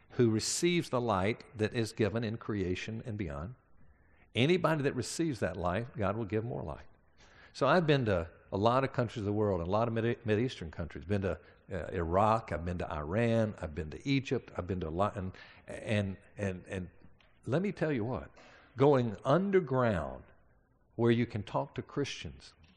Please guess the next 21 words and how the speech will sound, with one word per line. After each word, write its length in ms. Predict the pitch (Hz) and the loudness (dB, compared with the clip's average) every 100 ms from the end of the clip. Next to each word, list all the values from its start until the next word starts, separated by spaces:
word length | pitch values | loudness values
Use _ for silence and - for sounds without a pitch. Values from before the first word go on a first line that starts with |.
| _ | _
you 100 | 104 | -4
can 100 | 113 | 0
talk 160 | 120 85 | -2 -2
to 40 | |
Christians 360 | - 117 110 98 | -4 -4 -4 -4
in 60 | |
Egypt, 300 | 104 101 107 | -4 -4 -4
other 160 | 98 107 | -2 -2
places 400 | - - 101 98 | -6 -8 -8 -6
you 100 | 95 | -4
gotta 140 | 95 | -4
be 80 | 92 | -4
very 160 | 90 87 | -8 -8
careful, 280 | 92 - 87 | -8 -8 -8
but, 140 | 98 - - - - | -8 -10 -20 -20 -2
but 260 | 117 - - | -2 -2 -6
w-, 280 | 107 110 - - | -6 -6 -10 -8
going 260 | 113 143 160 | 0 2 2
to 180 | 120 131 | 0 0
underground, 560 | 147 135 120 95 71 - _ _ _ - - - _ - | -2 0 -2 -2 -6 -14 _ _ _ -20 -20 -20 _ -8
Christian 540 | - 196 - 202 190 | 0 0 0 -4 -4